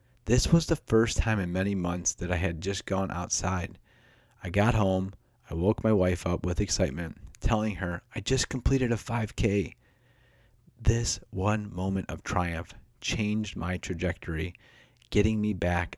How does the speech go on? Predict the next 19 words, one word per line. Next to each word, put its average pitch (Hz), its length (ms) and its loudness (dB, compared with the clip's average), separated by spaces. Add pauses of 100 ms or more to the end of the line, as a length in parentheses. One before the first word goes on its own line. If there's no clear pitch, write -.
on 87 280 -2
track. 80 560 -4 (760)
My 127 260 -2
efficacy 107 640 0
started 104 400 -2
to - 140 -2
increase, 98 580 -2 (160)
and 110 100 -4
I 110 60 -2
started 131 360 2
to 117 60 6
believe 110 380 6
in 98 80 2
myself 80 480 -4
again. 80 380 -8 (840)
Physical 135 480 2
transformation 98 840 -4
took - 240 -6
place, 80 440 -2